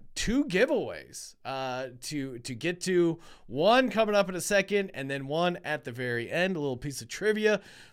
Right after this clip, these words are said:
plus some more preseason football. But getting to the first, uh, giveaway, we got a new jersey giveaway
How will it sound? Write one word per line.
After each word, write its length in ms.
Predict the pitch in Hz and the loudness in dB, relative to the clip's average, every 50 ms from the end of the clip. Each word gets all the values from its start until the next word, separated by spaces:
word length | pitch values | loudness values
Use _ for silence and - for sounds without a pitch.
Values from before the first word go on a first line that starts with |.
| _ - | _ -8
plus 540 | - 202 220 226 233 226 - - - - - _ _ - | 0 2 4 4 4 2 -2 -6 -10 -12 -18 _ _ -10
some 140 | - 135 | -8 -6
more 320 | 123 120 120 123 127 143 151 - - | -4 -2 -2 -2 -4 -6 -8 -14 -14
preseason 640 | - 127 131 147 143 - - 143 143 139 127 131 120 | -10 -8 -8 -8 -8 -8 -6 -6 -6 -6 -8 -8 -2
football. 360 | - 190 180 160 156 147 135 | -2 -2 0 2 0 0 2
But 160 | 139 131 127 | 0 -2 -2
getting 180 | - 214 226 220 | -2 -4 -4 -4
to 60 | 180 | -6
the 80 | 151 | -6
first, 340 | 139 - 208 208 185 - - - | -2 2 2 2 2 2 -2 -4
uh, 160 | - 147 143 | -4 -2 -2
giveaway, 380 | 131 165 214 262 226 147 123 | -2 -2 -2 -2 0 -2 -2
we 100 | 120 123 | -2 -2
got 180 | 131 151 165 160 | -2 -2 -2 -2
a 40 | 160 | -2
new 180 | 170 196 202 | -2 -2 -4
jersey 540 | 180 - - 160 185 247 302 330 247 208 214 | -4 -4 -6 -6 -4 -2 -2 -2 -2 -4 -6
giveaway 600 | 180 143 160 160 160 160 151 151 151 151 156 151 | -6 -4 -4 -2 0 0 4 4 6 4 4 2